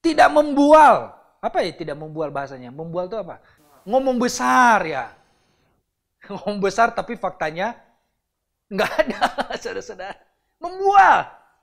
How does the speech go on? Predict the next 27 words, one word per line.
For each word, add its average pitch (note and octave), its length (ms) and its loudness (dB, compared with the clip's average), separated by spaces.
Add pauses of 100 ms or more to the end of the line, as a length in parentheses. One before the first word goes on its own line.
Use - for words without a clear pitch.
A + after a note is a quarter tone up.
(240)
Begitu F3+ 320 -2
ya, E3 80 -2
saudara-saudara. D3 560 -10 (400)
Jadi D#4+ 240 0
itu F#4+ 80 0
orang G4+ 240 2
yang - 20 -12
punya D4 220 -2
integritas. D4 800 -8 (1800)
Orang E4 240 6
yang F4+ 80 -2
punya D#4+ 160 2
integritas, B3+ 560 -2 (240)
integritas A#3+ 720 0
adalah A#3 400 2
perkataan C#4 640 2
dan C#4 80 2
perbuatan A#3+ 480 0
sejalan, G3+ 640 0 (420)
sesuai. D4 640 -2 (2000)
Ya, - 160 -20
apa F3 240 -6
yang F#3+ 160 -6
dikatakan, F3+ 680 -6
itulah E3 280 -10
yang A#3+ 120 -10
dilakukan. - 1800 -4